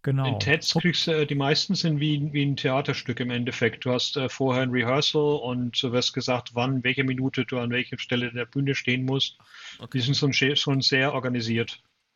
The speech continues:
Speaker 1: Ah, wow.
Speaker 3: Krass.
Speaker 1: Das, äh, ja, äh, also es wundert mich ehrlich gesagt nicht, weil es, es ist so, es ist so perfekt am Ende. Ich meine,
Speaker 3: Mhm.
Speaker 1: natürlich kann man's auch zurechtschneiden, ähm, aber es ist a-, am Ende wirklich so gut,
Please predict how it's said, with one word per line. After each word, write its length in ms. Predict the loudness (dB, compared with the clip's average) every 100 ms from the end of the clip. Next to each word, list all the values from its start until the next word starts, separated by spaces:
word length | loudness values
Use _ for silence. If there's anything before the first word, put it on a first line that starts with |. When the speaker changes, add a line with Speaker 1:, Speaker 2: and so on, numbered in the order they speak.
| _
Speaker 1:
Ah, 180 | -4 -4 -2
wow. 200 | -4 -4
Speaker 3:
Krass. 120 | -6
Speaker 1:
Das, 200 | -8 -10
äh, 240 | -12 -14 -12 -4
ja, 180 | -4 -4 _
äh, 180 | -10 -8 -2
also 180 | 0 0
es 40 |
wundert 340 | 2 2 0 -2
mich 200 | -4 -2
ehrlich 260 | -2 -2
gesagt 360 | -2 0 0 0
nicht, 320 | 0 0 -4
weil 220 | -2 0
es, 180 | -2 -8
es 240 | -6 -6 -6
ist 180 | -6 0
so, 380 | 0 2 0 -2 -10 -20 -20 _
es 140 | -4
ist 100 | 0
so 80 | 0
perfekt 680 | 2 0 2 0 -2 -8 -2
am 140 | 0 0
Ende. 400 | 0 2 0 -2
Ich 100 | -2
meine, 120 | 0 0
Speaker 3:
Mhm. 40 |
Speaker 1:
natürlich 320 | -2 -2 -2
kann 140 | 0 0
man's 140 | 0
auch 140 | -2
zurechtschneiden, 920 | -4 -4 -4 -4 -2 0 0 0 -2 -2
ähm, 300 | -2 -2 -2
aber 380 | -2 -2 -2 -4
es 100 | -6
ist 100 | -4
a-, 220 | -4 -4
am 100 | -4 -2
Ende 200 | 0 -2
wirklich 240 | -4 -4
so 120 | -2
gut, 340 | 0 0 -2